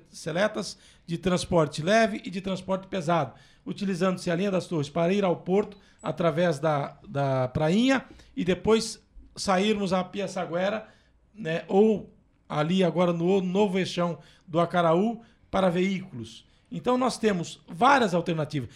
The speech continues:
O que nos revolta é que o governo do estado põe uma maquete na imprensa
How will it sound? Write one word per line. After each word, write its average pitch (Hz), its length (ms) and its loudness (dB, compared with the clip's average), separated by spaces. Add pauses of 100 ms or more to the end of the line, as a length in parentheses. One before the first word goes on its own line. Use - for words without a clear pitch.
(160)
O - 80 -6
que - 160 2
nos 269 300 6
revolta 185 760 6 (340)
é 220 120 0
que 247 120 4
o 277 60 8
governo 233 380 4
do 233 40 -2
estado 151 560 -4 (520)
põe 277 140 6
uma 262 160 4
maquete 233 560 2
na 226 80 0
imprensa 175 600 -2